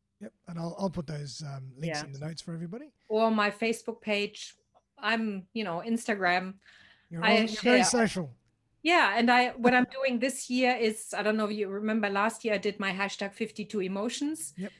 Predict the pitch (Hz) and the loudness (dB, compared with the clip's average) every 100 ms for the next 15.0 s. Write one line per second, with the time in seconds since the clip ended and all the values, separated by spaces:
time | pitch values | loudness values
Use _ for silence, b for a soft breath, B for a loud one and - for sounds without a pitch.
0 | B _ 226 233 - 214 208 208 196 190 | B _ 2 2 0 0 0 -2 -2 -2
1 | 196 - 180 208 - 202 - 190 214 262 | -4 -4 -8 -8 -8 -10 -8 -6 -2 -2
2 | 254 - 175 208 214 196 156 - - B | -4 -6 -2 -2 -2 -4 -4 -6 -16 B
3 | B B B _ 190 196 - 247 240 196 | B B B _ -6 -4 -2 2 4 2
4 | 196 247 349 349 _ _ _ - 160 - | 2 0 -2 -4 _ _ _ -16 -16 -10
5 | 185 190 - 180 185 165 202 247 269 - | -8 -8 -6 -8 -6 -8 -6 -6 -8 -12
6 | _ 214 202 156 131 - _ _ _ 160 | _ 0 0 0 -6 -14 _ _ _ -6
7 | - - - _ b b b b 214 240 | -6 -18 -20 _ b b b b -2 0
8 | 233 233 233 262 220 233 202 - 262 262 | 2 2 2 2 0 -2 -4 0 2 2
9 | 247 214 180 202 196 190 180 175 165 165 | 0 -2 -2 -2 -2 -4 -2 -2 -2 -4
10 | 160 170 _ 196 185 175 156 _ _ _ | -8 -12 _ -6 -4 -6 -8 _ _ _
11 | 214 196 170 208 392 269 160 175 180 156 | -4 -2 2 4 2 -2 -4 -2 -2 4
12 | 208 214 214 185 175 190 180 160 156 170 | 4 4 0 -4 -6 -12 -14 -16 -16 -8
13 | 208 208 190 180 - b b b 226 208 | -2 0 0 -2 -8 b b b -2 0
14 | 190 196 185 160 147 220 - 302 359 | 2 0 -2 -6 -2 -4 -2 0 0